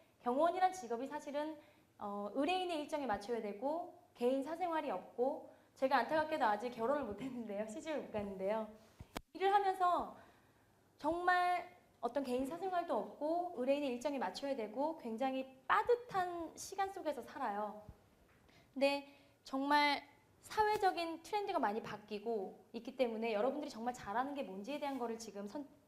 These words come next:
정해야 되지 않을까라는 생각을 하고, 그게 사회가 원하고 옳다고 확신이 드는 건지,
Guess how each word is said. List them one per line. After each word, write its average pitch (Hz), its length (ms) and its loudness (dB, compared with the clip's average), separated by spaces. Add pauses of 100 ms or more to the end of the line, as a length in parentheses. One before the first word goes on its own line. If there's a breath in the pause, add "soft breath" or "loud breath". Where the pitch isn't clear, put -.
(380)
정해야 262 400 0
되지 240 200 -2
않을까라는 208 520 -2
생각을 247 280 -4
하고, 269 360 -2 (240 loud breath)
그게 269 220 0
사회가 359 440 4
원하고 202 540 -2
옳다고 240 340 -8
확신이 311 320 -10
드는 240 260 -6
건지, 196 440 -12